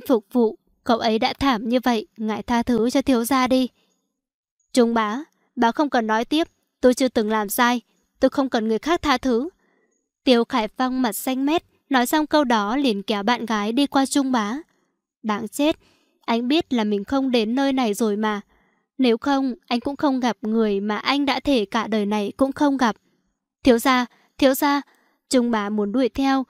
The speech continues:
nhưng Tiêu Thiên Ngao lại gõ thật mạnh cây trượng trong tay ông, làm ông ngừng lại.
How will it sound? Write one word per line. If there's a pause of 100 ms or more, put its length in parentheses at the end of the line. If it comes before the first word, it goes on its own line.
(240)
nhưng
Tiêu
Thiên
Ngao
lại
gõ
thật
mạnh
cây
trượng
trong
tay
ông, (240)
làm
ông
ngừng
lại.